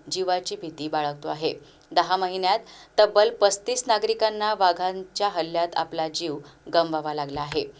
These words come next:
चंद्रपूर जिल्हा म्हटलं की डोळ्यापुढे येतो तो वाघ आणि वाघांचा जिल्हा. आता तर देशात वाघांची भूमी म्हणून चंद्रपूर जिल्हा ओळखला जातो. मात्र याच वाघांच्या वाढत्या हालचालींमुळे ग्रामीण भागातील नागरिकांना भीतीचं सावट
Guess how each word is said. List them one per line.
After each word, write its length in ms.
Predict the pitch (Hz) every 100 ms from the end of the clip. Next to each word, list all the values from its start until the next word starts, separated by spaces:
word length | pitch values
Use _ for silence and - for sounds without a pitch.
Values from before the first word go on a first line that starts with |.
| - - - - -
चंद्रपूर 400 | 220 220 226 269
जिल्हा 300 | 254 226 240
म्हटलं 380 | 226 220 220 233
की 160 | 240
डोळ्यापुढे 580 | 190 185 180 196 208 208
येतो 320 | 196 175 175
तो 280 | 175 180 165
वाघ 220 | 175 170 147 - -
आणि 180 | 165 175
वाघांचा 520 | 160 156 165 160 156
जिल्हा. 360 | 151 143 151 - - - -
आता 240 | 175 180 202
तर 120 | 208 208
देशात 460 | 185 190 185 196
वाघांची 520 | 185 165 170 180 180
भूमी 300 | 180 165 175
म्हणून 340 | 202 214 175 170 - - _
चंद्रपूर 460 | 214 208 220 233 254
जिल्हा 400 | 208 165 165 170
ओळखला 380 | 170 165 165 156
जातो. 380 | 156 151 156 - - - - - _
मात्र 240 | 214 220
याच 400 | 262 220 226 254
वाघांच्या 540 | 247 214 214 226 214 226
वाढत्या 400 | 208 180 180 196
हालचालींमुळे 800 | 185 175 175 180 185 196 185 143 - -
ग्रामीण 320 | 175 165 220
भागातील 460 | 220 214 220 226 214
नागरिकांना 640 | 151 165 170 175 175 170 180 - _
भीतीचं 500 | 185 196 208 214 233
सावट 400 | 233 175 147 147